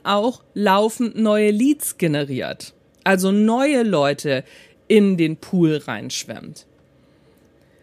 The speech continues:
Dann kommt noch die jahrelange Erfahrung dazu. Die meisten dieser Personen sind seit drei bis fünf Jahren oder länger in ihrer Nische tätig und haben sich eine Marke aufgebaut,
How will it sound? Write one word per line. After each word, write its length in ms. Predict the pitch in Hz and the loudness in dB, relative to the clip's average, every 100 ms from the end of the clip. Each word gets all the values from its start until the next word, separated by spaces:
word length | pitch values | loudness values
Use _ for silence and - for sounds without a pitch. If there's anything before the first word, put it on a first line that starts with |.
| _ - | _ 0
Dann 160 | 247 294 | 2 2
kommt 200 | 311 - | -2 -4
noch 120 | 269 | -2
die 180 | 277 233 | -2 0
jahrelange 600 | 269 302 269 277 277 247 | -2 0 0 -2 -2 -2
Erfahrung 680 | 240 - 320 349 254 170 | -6 -6 -4 0 0 0
dazu. 300 | 127 147 - | -4 -8 -8
Die 120 | 165 | -4
meisten 480 | 233 285 339 311 285 | -2 0 0 -2 -2
dieser 220 | 269 254 | 0 -2
Personen 520 | 226 247 233 262 240 233 | -2 -4 0 0 2 0
sind 240 | 254 247 | 0 -2
seit 260 | 240 240 247 | -2 -4 -4
drei 140 | 262 | -4
bis 180 | 247 - | -4 -4
fünf 260 | 254 240 | -4 -4
Jahren 240 | 247 247 226 | -4 -2 -2
oder 200 | 220 240 | -2 -2
länger 420 | 247 294 277 - | -2 -4 -4 -2
in 200 | 269 294 | -2 -2
ihrer 300 | - 254 247 | -2 -2 0
Nische 400 | 247 269 - 226 | 2 0 0 -6
tätig 560 | - 277 220 180 220 - | -4 -6 -4 -4 -4 -4
und 240 | 220 226 | -4 -2
haben 180 | 240 247 | 0 0
sich 200 | 220 220 | -2 -2
eine 100 | 220 | 0
Marke 480 | 233 302 294 175 - | 0 0 -4 -8 -6
aufgebaut, 640 | 151 - - 123 92 - | -6 -8 -10 -8 -8 -10